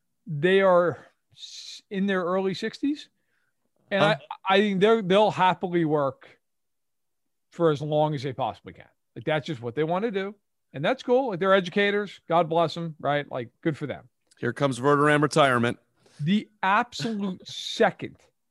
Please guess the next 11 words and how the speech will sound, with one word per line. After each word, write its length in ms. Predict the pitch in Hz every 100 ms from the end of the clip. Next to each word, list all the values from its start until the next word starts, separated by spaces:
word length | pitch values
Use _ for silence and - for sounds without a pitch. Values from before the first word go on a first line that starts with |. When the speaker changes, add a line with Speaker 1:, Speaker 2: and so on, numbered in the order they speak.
| _ - _ _ _ _
Speaker 1:
I 180 | 156 175
can 220 | 165 190
retire, 720 | 180 175 156 147 160 180 190 - _ _ _ _ _ _ _ -
I'm 200 | 147 160
gone. 340 | 143 135 127 _ _ _ _ _
Like, 340 | 160 165 147 - _ _ _ _ -
I, 220 | 190 240 202
I 160 | 214
really 360 | 240 240 233 220
am 80 | 175
trying 520 | 190 180 185 175